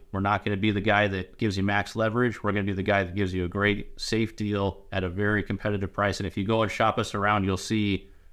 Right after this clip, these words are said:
we're very competitive. Are there people that beat us? Yeah, but they're also gonna try to pull your credit. Maybe they're gonna want an appraisal. They can probably close quickly, but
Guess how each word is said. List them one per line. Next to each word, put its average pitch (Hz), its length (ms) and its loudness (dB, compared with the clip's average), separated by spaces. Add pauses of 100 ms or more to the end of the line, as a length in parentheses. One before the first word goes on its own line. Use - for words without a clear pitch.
(400)
we're 101 180 0
very 98 240 2
competitive. 85 580 -4 (220)
Are 107 120 2
there 104 80 4
people 110 220 0
that 95 160 -2
beat 107 160 2
us? - 200 -2
Yeah, 98 300 2 (140)
but 127 400 0 (220)
they're 92 140 0
also 92 240 0
gonna 95 140 0
try 101 180 2
to 101 140 0
pull 104 220 -2
your 104 100 -2
credit. 135 460 0 (100)
Maybe 92 180 -2
they're 95 100 2
gonna 98 180 0
want 104 220 0
an 107 40 -2
appraisal. 104 520 0
They 92 120 -2
can 95 80 -2
probably 104 280 2
close 110 260 -2
quickly, 117 360 -4
but 90 280 -2